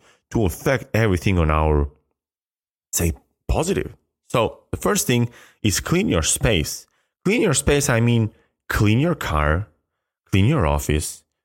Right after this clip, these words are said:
clean your house, clean your, wash the dishes, your clothes and everything.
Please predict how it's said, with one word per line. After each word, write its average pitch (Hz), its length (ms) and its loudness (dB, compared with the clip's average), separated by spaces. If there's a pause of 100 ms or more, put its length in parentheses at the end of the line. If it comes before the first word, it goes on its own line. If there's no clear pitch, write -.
(160)
clean 92 160 2
your 143 180 0
house, - 680 -4 (600)
clean 160 300 2
your, 156 300 0 (400)
wash 139 300 -2
the 104 140 0
dishes, 92 580 0
your 92 180 4
clothes 98 600 0
and 78 140 0
everything. 73 480 -2